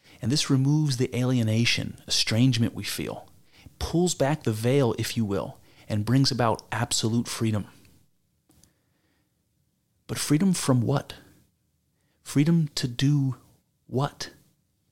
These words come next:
The mystics have said, as did Jesus Christ, that it is freedom from death.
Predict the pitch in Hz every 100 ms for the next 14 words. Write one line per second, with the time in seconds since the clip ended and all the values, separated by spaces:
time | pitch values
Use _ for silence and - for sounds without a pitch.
0 | _ _ _ _ - - _ _ _ _
1 | _ _ _ - 131 - 180 - 123 -
2 | 151 120 95 110 - - _ _ _ _
3 | _ _ - - 120 117 117 110 117 107
4 | - 117 - - - - - _ _ -
5 | - - - - 113 120 120 - - 143
6 | 151 151 127 - 107 104 98 - 127 762
7 | - -